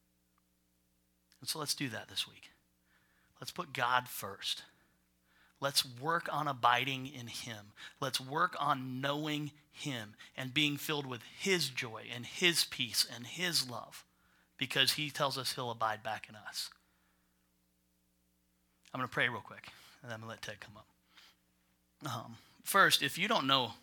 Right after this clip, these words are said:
God, let's just kinda bow heads and, and get ready to pray. But if you don't know Jesus, if this is like, "Hey, this sounds good, but I don't have a relationship with Jesus," in order for this to happen,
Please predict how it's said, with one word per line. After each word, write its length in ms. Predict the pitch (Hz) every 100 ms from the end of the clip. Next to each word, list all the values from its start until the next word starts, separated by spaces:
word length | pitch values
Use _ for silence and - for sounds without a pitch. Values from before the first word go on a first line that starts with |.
| _ _ -
God, 200 | 113 107
let's 200 | 131 - -
just 260 | - 117 -
kinda 200 | 117 104
bow 260 | 110 117
heads 360 | 104 117 117 113
and, 140 | 101 - - - - - _
and 160 | 104 107
get 80 | 123
ready 160 | 120
to 40 | 107
pray. 280 | - 127 110
But 220 | 113 110 - - - -
if 100 | -
you 80 | 240
don't 160 | 214
know 160 | 156 135
Jesus, 400 | 117 110 110 -
if 100 | 123
this 200 | 175 160
is 120 | 151
like, 180 | 143 131
"Hey, 240 | - 147
this 160 | 123 147
sounds 360 | - 175 147 131
good, 280 | 135 131 120
but 100 | 127
I 100 | 151
don't 180 | 156
have 240 | - 143 135
a 60 |
relationship 640 | 127 123 127 - - 113 -
with 140 | 107
Jesus," 480 | 120 117 107 104 - - - - - - - _ _ _ _ _ _ - - - - -
in 120 | - 139
order 200 | 143 127
for 120 | 127
this 160 | 123 -
to 80 |
happen, 440 | 117 117 110 101